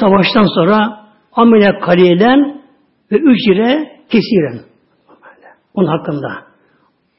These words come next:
Amile kal-, az amel yaptı. İnsan az çalıştı ama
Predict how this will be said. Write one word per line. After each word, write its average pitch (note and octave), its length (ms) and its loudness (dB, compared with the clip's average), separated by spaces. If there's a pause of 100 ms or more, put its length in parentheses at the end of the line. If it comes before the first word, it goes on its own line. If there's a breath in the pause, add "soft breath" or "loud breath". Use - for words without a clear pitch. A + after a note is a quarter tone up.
(240)
Amile B3 460 0
kal-, B3+ 340 -4
az A#3+ 160 0
amel G#3+ 180 -2
yaptı. C3+ 380 -6 (840)
İnsan G3+ 380 -6
az C4 160 -4 (100)
çalıştı F3+ 600 -4 (1080)
ama G3+ 460 -4